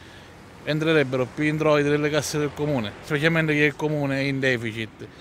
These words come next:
Il sindaco perché non trova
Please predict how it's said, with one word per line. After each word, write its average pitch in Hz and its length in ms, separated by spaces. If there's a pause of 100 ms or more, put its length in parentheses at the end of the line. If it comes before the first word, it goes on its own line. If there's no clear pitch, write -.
(1500)
Il 214 120
sindaco 156 460
perché 202 260
non 185 180
trova 165 400